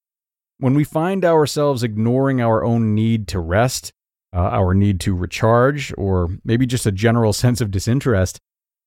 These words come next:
we have an opportunity to invite what narrative we've told ourselves about that which we're sacrificing ourselves for. We can ask a lot of the questions elicited in this article about,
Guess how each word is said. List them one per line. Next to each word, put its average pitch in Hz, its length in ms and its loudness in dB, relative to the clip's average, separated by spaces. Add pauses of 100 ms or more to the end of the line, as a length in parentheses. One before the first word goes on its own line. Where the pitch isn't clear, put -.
(140)
we 127 120 -2
have 208 120 2
an 226 100 -2
opportunity 135 640 0
to 117 180 -4
invite 107 400 2 (340)
what 127 160 0
narrative 113 580 2
we've 107 160 0
told 113 360 -2
ourselves 98 600 0
about 104 280 2
that 104 220 2
which 101 220 0
we're 98 100 2
sacrificing 92 840 -2
ourselves - 520 -6
for. - 380 -10 (720)
We 113 100 2
can 127 140 -2
ask 139 280 0
a 110 60 -2
lot 110 320 2
of 147 120 0
the 135 60 -4
questions 139 500 0
elicited 123 500 -2
in 110 80 0
this 110 140 -4
article 123 400 2
about, 98 280 2